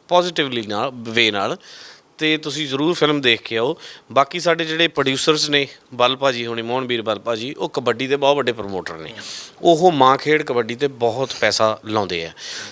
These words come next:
ਤੇ ਉਹਨਾਂ ਨੇ ਇਸ ਫਿਲਮ <clears throat> 'ਤੇ ਪੈਸੇ ਲਾਏ ਜਿਹੜੇ ਪ੍ਰੋਡਿਊਸਰ ਆ। ਸੋ ਸਾਡੀ, ਮੈਂ ਕਹਿਣਾ, ਥੋੜ੍ਹਾ ਜਿਹਾ ਫਰਜ਼ ਵੀ ਬਣਦਾ ਕਿ ਆਪਾਂ ਉਹਨਾਂ ਦਾ ਇੱਥੋਂ ਰਿਕਵਰ ਵੀ ਕਰਵਾਈਏ। ਤੇ ਦੂਜੀ ਗੱਲ, ਜਦੋਂ ਪੈਸੇ ਬਣਦੇ ਆ ਫਿਲਮ ਤੋਂ, ਤੇ ਉਹਨਾਂ ਨੇ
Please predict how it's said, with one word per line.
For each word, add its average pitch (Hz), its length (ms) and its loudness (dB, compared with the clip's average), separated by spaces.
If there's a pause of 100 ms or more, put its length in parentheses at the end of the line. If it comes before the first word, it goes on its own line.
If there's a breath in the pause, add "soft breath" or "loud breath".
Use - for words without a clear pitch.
(120 loud breath)
ਤੇ - 100 0 (120)
ਉਹਨਾਂ 214 300 6
ਨੇ 175 260 4
ਇਸ 160 140 0
ਫਿਲਮ 160 380 0 (300)
<clears throat> 214 260 4 (640)
'ਤੇ 165 80 -2
ਪੈਸੇ 143 280 2
ਲਾਏ 101 240 2
ਜਿਹੜੇ 110 160 0
ਪ੍ਰੋਡਿਊਸਰ 98 440 -6
ਆ। 90 80 0 (400 loud breath)
ਸੋ - 140 -2
ਸਾਡੀ, 180 800 0
ਮੈਂ 156 180 2
ਕਹਿਣਾ, 170 380 0
ਥੋੜ੍ਹਾ 170 280 4
ਜਿਹਾ 180 120 6
ਫਰਜ਼ 127 280 -2
ਵੀ 147 120 -4
ਬਣਦਾ 160 380 0
ਕਿ 156 180 -2
ਆਪਾਂ 143 380 -2 (160)
ਉਹਨਾਂ 143 260 -2
ਦਾ 139 340 2 (240)
ਇੱਥੋਂ 135 320 2
ਰਿਕਵਰ 131 320 4
ਵੀ 196 100 0
ਕਰਵਾਈਏ। 180 480 4 (440 loud breath)
ਤੇ 214 80 6
ਦੂਜੀ 190 500 2
ਗੱਲ, 123 340 4 (420 loud breath)
ਜਦੋਂ 185 320 4
ਪੈਸੇ 190 300 0
ਬਣਦੇ 170 480 4
ਆ 147 80 4
ਫਿਲਮ 147 280 -4
ਤੋਂ, 160 220 -2
ਤੇ 156 120 -6
ਉਹਨਾਂ 175 260 -2
ਨੇ 180 160 0